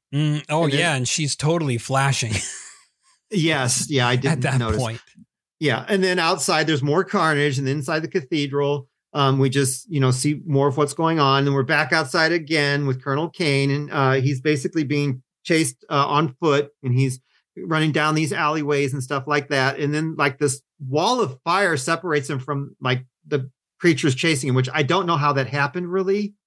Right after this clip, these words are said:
Speaker 1: Yeah, I didn't see anything blowing up.
Speaker 2: No, but anyway, that saves him. But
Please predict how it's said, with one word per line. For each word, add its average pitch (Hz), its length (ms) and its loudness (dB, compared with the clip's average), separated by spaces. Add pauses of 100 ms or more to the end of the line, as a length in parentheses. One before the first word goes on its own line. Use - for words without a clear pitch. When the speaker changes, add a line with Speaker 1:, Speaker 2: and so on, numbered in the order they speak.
(240)
Speaker 1:
Yeah, 208 220 0
I 180 60 2
didn't 220 200 0
see 220 180 0
anything 202 340 0
blowing 147 360 -2
up. 123 260 -4 (160)
Speaker 2:
No, 190 560 2
but 143 200 0
anyway, 180 540 2
that 196 300 0
saves 151 360 -2
him. 151 280 -6
But 151 300 0